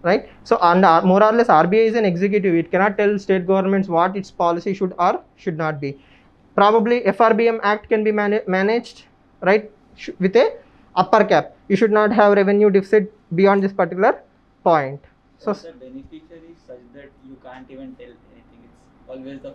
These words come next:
Speaker 2: farmer. So if you go against them, then there's a repercussion or backlash. So
Speaker 1: see, again, subsidies are of different kinds, right? I am giving you P M Kisan, Telangana have Raitu Bandhu. Apart from that, why do I have to announce ro-, loan waiver?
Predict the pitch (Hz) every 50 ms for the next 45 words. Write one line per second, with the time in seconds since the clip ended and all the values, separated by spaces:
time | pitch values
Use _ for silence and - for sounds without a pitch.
0 | - - 131 127 127 123 123 135 131 - _ 135 135 135 - - 139 - - 143
1 | 143 139 139 135 - - - - - 151 156 156 143 135 131 147 156 151 147 135
2 | - 147 147 143 139 135 139 131 131 131 131 127 131 135 131 - - - - -
3 | - - - - - - - 135 135 127 - 127 131 - - 127 123 123 123 123
4 | 123 - - - 120 113 - - - - 127 - - - - - - - - -
5 | - - - - - - - - - - - - - - 403 427 294 - 214 226
6 | 285 294 254 262 - 339 339 - 302 277 294 285 277 294 285 269 262 262 233 202
7 | 233 - - 262 254 262 254 262 233 214 208 202 196 175 170 196 220 220 - -
8 | - - - - - - - - 202 214 214 - 190 208 220 226 202 233 226 269
9 | 285 294 294 277 294 262 262 262 262 233 254 - 254 233 233 269 - - _ -
10 | - _ _ - - - - 220 220 233 240 247 247 247 247 233 240 233 220 214
11 | 208 214 269 214 208 190 170 156 - - _ 156 170 - 254 269 269 269 269 262
12 | 262 277 262 269 240 240 247 262 254 247 233 240 233 226 233 220 214 226 226 226
13 | 220 - 208 202 208 208 202 196 208 208 202 196 190 180 147 143 139 143 143